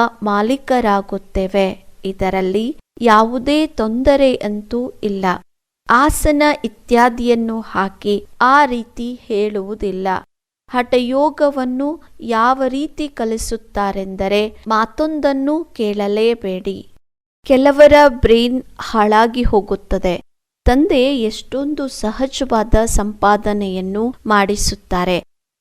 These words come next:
ಈ ರೀತಿ ಬೇರೆ ಯಾವುದೇ ಮನುಷ್ಯ ಮಾಡಿಸಲು ಸಾಧ್ಯವಿಲ್ಲ. ತಂದೆನೇ ಹೇಳುತ್ತಾರೆ,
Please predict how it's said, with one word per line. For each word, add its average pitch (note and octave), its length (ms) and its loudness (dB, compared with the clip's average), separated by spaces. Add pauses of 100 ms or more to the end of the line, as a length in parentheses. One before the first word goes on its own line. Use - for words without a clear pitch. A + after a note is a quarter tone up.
ಈ F4+ 280 8
ರೀತಿ C#4+ 460 -2
ಬೇರೆ A3+ 460 6
ಯಾವುದೇ A3 600 2
ಮನುಷ್ಯ A3+ 600 0 (380)
ಮಾಡಿಸಲು G#3 600 0
ಸಾಧ್ಯವಿಲ್ಲ. F#3 800 0 (600)
ತಂದೆನೇ B3+ 560 4
ಹೇಳುತ್ತಾರೆ, G#3+ 840 0